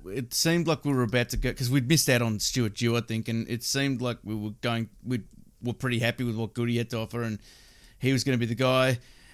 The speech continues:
And it seemed like right at the eleventh hour, Adelaide sacked Sanderson, and it seemed like Mark Cresciuto was making this play to get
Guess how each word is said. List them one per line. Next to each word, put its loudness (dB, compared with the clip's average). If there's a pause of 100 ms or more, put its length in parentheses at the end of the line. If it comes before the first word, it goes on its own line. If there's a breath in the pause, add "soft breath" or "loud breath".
(160 soft breath)
And 2
it -6
seemed 2
like 0
right 4
at -6
the 2
eleventh 2
hour, 2
Adelaide 2
sacked -2
Sanderson, 0
and -4
it -2
seemed 4
like 2
Mark 2
Cresciuto 2
was 0
making 2
this -2
play 0
to -2
get -2